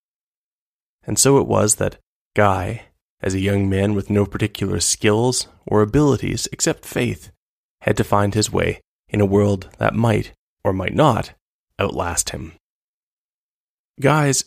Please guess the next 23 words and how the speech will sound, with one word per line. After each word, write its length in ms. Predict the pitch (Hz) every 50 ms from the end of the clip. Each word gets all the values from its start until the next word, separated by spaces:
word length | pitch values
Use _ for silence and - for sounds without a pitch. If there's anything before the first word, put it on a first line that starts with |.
| _
first 380 | - - - 165 160 143 - - -
step 400 | - - - 101 101 - - - - - - - _
was 160 | - 113 107 -
to 100 | - 107
take 260 | - - 110 104 -
after 280 | 110 98 95 - - 101
his 180 | 95 95 90
father 380 | - - 117 110 104 104 107 -
and 220 | - - 92 101
become 300 | 98 104 - - 98 92
a 60 | 92 87
farmhand. 880 | - - - 113 104 104 101 92 85 85 82 78 78 78 - - - - _ _ _ _ _ _ _ _ _ _ _ _ _ _ _ _ _ _ _ _ _ _ _ _ _ _ _ _ _
The 80 | - 139
tradition 520 | - - 156 147 175 220 214 - - 160
has 320 | 139 117 139 151 143 135 117
it 160 | 107 104 - _ _ _ _ _ _
that 100 | 117 120
he 80 | 123
had 140 | 110 117 117
a 60 | 113
micromanaging 920 | 107 104 107 110 110 - - 110 104 104 101 98 101 95 90 - 95 95 92
boss. 520 | - 104 101 92 98 92 80 - - - - _ _ _ _ _ _ _ _ _ _ _ _ _ _ _ _ _ _ _ -
Only, 380 | 120 123 123 123 113 107 107